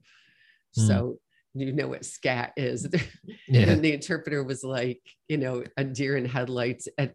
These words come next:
Speaker 2: for a moment, and then just kind of went with it, you know, the best, the best that she could. But there's, um, uh, performers. We do a lot of work with Syracuse University, for example, and they're very good about making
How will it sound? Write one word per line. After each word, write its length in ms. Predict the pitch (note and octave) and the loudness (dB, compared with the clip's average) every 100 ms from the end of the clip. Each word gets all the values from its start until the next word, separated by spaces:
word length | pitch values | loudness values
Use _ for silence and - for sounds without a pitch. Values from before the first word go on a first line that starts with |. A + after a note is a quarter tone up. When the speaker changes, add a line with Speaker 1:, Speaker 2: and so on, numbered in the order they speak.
| _ | _
Speaker 2:
for 100 | D3+ | 0
a 60 | |
moment, 360 | D#3 D#3+ D3+ - | 2 2 2 0
and 140 | C#3+ | 0
then 140 | C#3+ D3+ | 0 -2
just 160 | D#3 | -6
kind 200 | D#3+ C3+ | -4 -2
of 80 | C3+ | -2
went 280 | B2 C3 A#2 | 0 -2 -2
with 120 | A#2+ | -4
it, 200 | G2 - | -4 -6
you 100 | - | -4
know, 120 | B2+ A#2+ | -4 -4
the 120 | A#2+ | -4
best, 360 | A#2+ A#2 - - | -4 -4 -6 -10
the 80 | C3 | -8
best 300 | B2 B2+ B2 | -4 -6 -4
that 160 | B2+ - | -8 -8
she 180 | - B2+ | -12 -14
could. 380 | - B2 B2+ - - - - - _ | -12 -10 -10 -16 -20 -20 -20 -20 _
But 260 | - B2+ - | -2 -2 -4
there's, 500 | D#3+ C3+ C3 B2+ - - | -8 -4 -2 -4 -6 -8
um, 340 | A#2+ A#2 B2+ A#2+ _ _ _ _ _ - _ A#2+ | -8 -4 -6 -8 _ _ _ _ _ -20 _ -6
uh, 280 | A#2 A2 - _ _ _ _ _ _ _ _ _ _ _ _ _ - | -4 -6 -8 _ _ _ _ _ _ _ _ _ _ _ _ _ -10
performers. 640 | C3+ - C#3 C#3+ C#3+ C3+ | -10 -6 -4 0 0 -2
We 120 | B2+ | -6
do 180 | C3+ C3 | -6 -4
a 20 | |
lot 220 | B2 B2 B2 | -4 -4 -4
of 80 | |
work 160 | A#2 B2 | -6 -6
with 100 | A#2+ | -8
Syracuse 460 | A#2 A2 A2+ B2 - | -6 -8 -8 -12 -12
University, 480 | A#2+ C3+ C#3+ - C3+ | -8 -6 -8 -8 -10
for 120 | C3 | -8
example, 540 | B2+ B2 B2+ B2 B2 | -10 -6 -8 -6 -8
and 220 | B2 B2 A#2+ | -6 -6 -6
they're 280 | B2+ A#2 - | -6 -8 -10
very 180 | A#2 A2+ | -10 -6
good 180 | B2 | -6
about 260 | A#2 A2+ - | -6 -10 -10
making 420 | A#2+ A#2 A2+ A2 | -12 -10 -12 -12